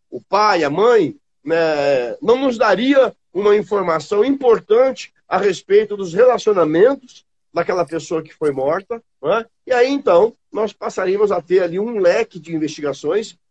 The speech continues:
e buscaríamos a autoria desse crime. Partindo, então, geralmente, de pessoas que fazem parte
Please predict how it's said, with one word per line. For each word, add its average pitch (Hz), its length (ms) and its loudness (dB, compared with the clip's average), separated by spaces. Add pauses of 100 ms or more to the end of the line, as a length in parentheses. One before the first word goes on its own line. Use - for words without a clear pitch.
(100)
e 214 100 -10
buscaríamos 220 960 -2 (140)
a 175 220 2
autoria 175 520 0
desse 160 220 -8
crime. 107 360 -12 (440)
Partindo, 247 760 -2 (200)
então, 196 500 0 (240)
geralmente, 208 880 0 (260)
de 180 140 -12
pessoas 233 680 2
que 226 120 -12
fazem 202 460 -4
parte 214 640 -2